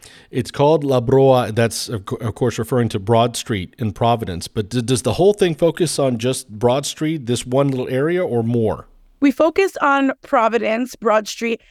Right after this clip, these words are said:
Speaker 2: and then Central Falls. We looked at the communities in which there are the largest demographic, demographics of Latina people, and that being Providence and Central Falls. At the time of the writing, I believe that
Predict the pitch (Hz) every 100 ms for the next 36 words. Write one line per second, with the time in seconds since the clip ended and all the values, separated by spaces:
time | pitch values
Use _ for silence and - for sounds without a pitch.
0 | _ 247 240 254 262 - 240 - 214 -
1 | 208 190 - - _ _ 254 262 285 285
2 | 339 320 269 247 240 247 254 226 240 233
3 | 240 220 214 208 202 196 196 208 214 202
4 | 196 - 202 - 220 - _ - 233 226
5 | 202 214 233 - 208 196 196 196 180 -
6 | 285 320 330 339 - _ _ 233 240 226
7 | 214 226 220 - 190 196 202 190 - 185
8 | - 160 156 160 151 - - - - _
9 | _ _ 226 220 233 - 240 254 277 285
10 | - 240 214 220 214 214 220 247 269 254
11 | 226 220 226 226 226 214